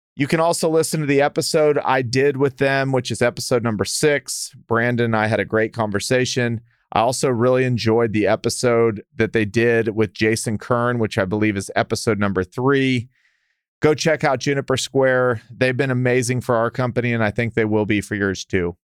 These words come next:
Go check 'em out online at juniper square dot com. I've been really loving this company, Better Pitch. They help you get your deck pitch perfect.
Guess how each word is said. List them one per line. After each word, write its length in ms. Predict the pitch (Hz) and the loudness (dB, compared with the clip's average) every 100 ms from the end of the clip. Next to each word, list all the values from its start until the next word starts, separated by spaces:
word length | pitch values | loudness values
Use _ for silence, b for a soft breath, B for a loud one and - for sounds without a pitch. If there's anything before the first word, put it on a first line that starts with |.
| _ _ _ - | _ _ _ 0
Go 140 | 135 | 0
check 260 | - 160 160 | 2 0 0
'em 100 | 143 | 0
out 140 | 139 | 0
online 400 | 139 127 127 127 | 0 0 0 -2
at 120 | 117 | -4
juniper 420 | 95 117 123 127 | -4 -4 -2 -2
square 420 | 120 - 120 113 110 | -4 -2 0 2 2
dot 240 | 101 - | -2 -2
com. 320 | 101 85 60 _ _ _ _ _ _ _ | -8 -10 -12 _ _ _ _ _ _ _
I've 100 | 117 | 2
been 220 | 127 127 | 2 4
really 260 | 107 120 143 | 2 4 2
loving 460 | 131 117 123 127 120 | 2 2 2 0 -2
this 180 | 107 | -2
company, 600 | - - 120 107 120 120 110 | -4 -4 -4 -4 -2 0 -2
Better 400 | 87 101 117 120 | -2 -2 -2 -2
Pitch. 580 | 135 143 - - - - _ - | -2 -2 -4 -8 -8 -14 _ -6
They 240 | 117 123 | -2 0
help 300 | 117 135 139 | 0 -2 0
you 180 | 143 117 | -2 -2
get 340 | 87 117 135 - | 0 -2 -2 -4
your 260 | 123 127 | -2 0
deck 460 | 110 87 107 113 - - | -2 0 0 0 -6 -16
pitch 440 | - 117 110 - - _ | -2 -2 -2 -6 -12 _
perfect. 560 | - 113 - 82 - | -2 -2 -2 -10 -12